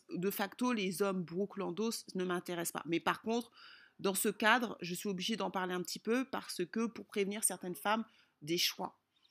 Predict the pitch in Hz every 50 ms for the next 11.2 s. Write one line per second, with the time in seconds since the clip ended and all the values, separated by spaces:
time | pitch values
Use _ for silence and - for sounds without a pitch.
0 | _ _ _ _ _ _ - 170 165 160 156 139 107 104 - - - - 220 220
1 | 214 190 190 185 - - - 214 208 214 226 233 254 - - _ _ 190 165 170
2 | 196 208 220 202 190 185 175 170 196 - - - - 180 175 - 196 175 185 185
3 | 190 185 - - - 180 170 170 165 165 160 160 - - 208 196 190 220 196 175
4 | 175 170 180 180 170 180 185 - - 220 233 - - 190 170 175 170 - - 185
5 | 180 - 175 - 196 - 202 185 175 160 - - - - - - - - - -
6 | - - 185 190 190 - 214 208 - - 202 196 - 170 - 202 190 185 - 190
7 | 175 - - - _ _ _ _ - - - - - - - _ - - 185 -
8 | - 247 247 - - - 226 220 247 285 - - - - 196 - - - 202 196
9 | 190 - - 226 226 233 240 - - - - 180 185 180 160 - 175 185 185 185
10 | 196 - - 240 - - 196 180 180 190 190 190 185 185 180 175 202 202 202 202
11 | 190 - -